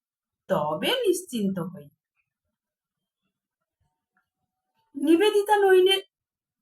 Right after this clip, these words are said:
নিবেদিতা নইলে নন্দলালদের যাওয়া হতো না অজন্তায়। কি চমৎকার মেয়ে ছিলেন তিনি।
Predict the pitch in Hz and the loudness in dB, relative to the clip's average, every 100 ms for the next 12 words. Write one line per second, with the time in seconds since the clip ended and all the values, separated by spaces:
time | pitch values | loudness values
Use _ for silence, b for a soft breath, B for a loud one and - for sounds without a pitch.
0 | _ _ - 262 330 403 427 427 427 392 | _ _ -2 2 2 0 0 0 2 2
1 | 349 339 339 494 554 277 214 226 220 302 | 4 2 2 2 2 2 2 0 2 2
2 | 359 392 494 480 285 247 247 233 202 208 | 2 2 -2 0 2 4 2 -2 -4 0
3 | 190 175 175 165 165 156 156 _ _ _ | 0 0 -4 -8 -8 -8 -10 _ _ _
4 | _ _ _ _ _ _ _ _ _ _ | _ _ _ _ _ _ _ _ _ _
5 | _ - 523 554 254 208 220 262 _ 392 | _ -14 -14 -6 -2 -2 -2 -8 _ 2
6 | 427 349 285 269 247 214 202 190 160 156 | 2 0 -2 -4 -8 -6 -6 -6 -8 -10